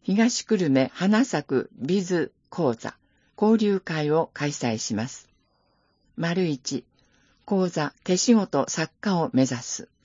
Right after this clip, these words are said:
丸二、講座、補助金を使って起業する。経験者から聞くメリットと注意点。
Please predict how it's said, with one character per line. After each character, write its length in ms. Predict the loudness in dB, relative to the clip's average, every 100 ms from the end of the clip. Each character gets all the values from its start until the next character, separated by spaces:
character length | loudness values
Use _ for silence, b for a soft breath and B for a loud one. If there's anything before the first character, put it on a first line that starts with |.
| _ _ _ -6
丸 300 | -4 -2 2
二、 280 | 2 0 _ _ _ _
講 260 | -2 0 0
座、 280 | -2 -4 -6 _
補 120 | -2 2
助 140 | 2
金 240 | 2 2
を 120 | 2 -2
使 200 | -4 -6
っ 60 |
て 200 | -2 -4
起 120 | 0 0
業 220 | 0 -2
す 180 | -4 -6
る。 200 | -8 -10 _ _ _
経 180 | 0 2
験 240 | 4 2 2
者 180 | -4
か 180 | -4 -2
ら 120 | -2
聞 180 | -4 -8
く 240 | -4 -4 -2
メ 160 | 0 0
リ 120 | 0
ッ 40 | -4
ト 120 | -8 -2
と 240 | -2 -2
注 260 | -4 -2 -2
意 120 | -2
点。 340 | -6 -8 -8